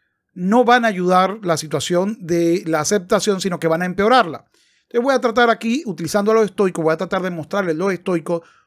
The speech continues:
voy a invitarle a que conozcan lo estoico para que tengan herramientas para entender por qué la dignidad personal reposa en uno y no en los demás. O, para decirlo de una forma sencilla, no insulta al que quiere, insulta al que puede.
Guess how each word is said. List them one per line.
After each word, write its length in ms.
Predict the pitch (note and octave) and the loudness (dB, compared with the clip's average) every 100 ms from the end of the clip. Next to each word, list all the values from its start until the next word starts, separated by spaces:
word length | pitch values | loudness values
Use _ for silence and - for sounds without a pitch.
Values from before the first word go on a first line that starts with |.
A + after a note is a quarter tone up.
| _ | _
voy 180 | G3 B3 | 0 2
a 40 | |
invitarle 460 | A3 F3 B3 A#3+ G3 | -2 -2 0 0 -2
a 40 | |
que 80 | E3+ | -4
conozcan 300 | D#3 F3+ G#3 | -6 -2 -2
lo 60 | |
estoico 480 | G3 G3 F3+ G3 F#3+ - _ _ - | -2 -2 0 0 -4 -8 _ _ -2
para 200 | G3 F#3+ | 0 2
que 340 | G3+ G#3 _ _ _ _ - | 2 0 _ _ _ _ 0
tengan 280 | B3+ C#4+ | 0 2
herramientas 580 | C#4 C4 C4 A#3+ G#3 G#3+ | 2 2 2 0 0 0
para 180 | - A#3+ | 2 2
entender 560 | A#3+ B3 A3+ G3+ G3 G3 _ _ _ | 2 -2 2 2 0 -4 _ _ _
por 200 | G#3 G3 | -2 0
qué 140 | G#3+ A#3 | 2 4
la 120 | A3 | 4
dignidad 560 | G#3 G3 F3+ F3 A#3+ - | 0 -6 -2 2 0 0
personal 480 | A#3+ A#3+ A3+ B3+ - | -2 0 0 0 -2
reposa 440 | F#3 F3 G#3 A3 | -4 -2 -2 0
en 100 | A3+ | 2
uno 440 | C#4+ B3+ E3 - _ _ _ - | 4 4 0 -6 _ _ _ -12
y 100 | D3+ | -8
no 80 | C#3+ | -6
en 60 | |
los 100 | C3+ | -6
demás. 340 | C#3 D3 - - _ _ _ | -6 -6 -8 -18 _ _ _
O, 300 | A#3 C4 C4 | 4 4 4
para 140 | E3+ | -4
decirlo 200 | D#3+ E3+ | -4 -4
de 40 | G3 | 0
una 40 | |
forma 240 | G#3 G#3 | 0 0
sencilla, 540 | F#3+ G3+ A3+ F3 C#3 - _ _ _ _ | 0 0 0 0 -4 -8 _ _ _ _
no 320 | G3 G3+ A#3+ C#4+ | -4 2 2 2
insulta 480 | B3+ B3+ C4 C4 | 0 0 0 2
al 160 | B3 F#3+ | 2 2
que 180 | G3+ D3+ | -6 -4
quiere, 560 | G#3+ C4+ C4+ F#3+ D3 - | 0 2 4 2 -2 -12
insulta 520 | D#3+ D3+ G#3+ G3+ G3+ | -14 -10 -8 -6 -4
al 160 | G3+ - | -4 -6
que 140 | C3 | -12
puede. 420 | - D#3 A2 - | -6 -6 -6 -14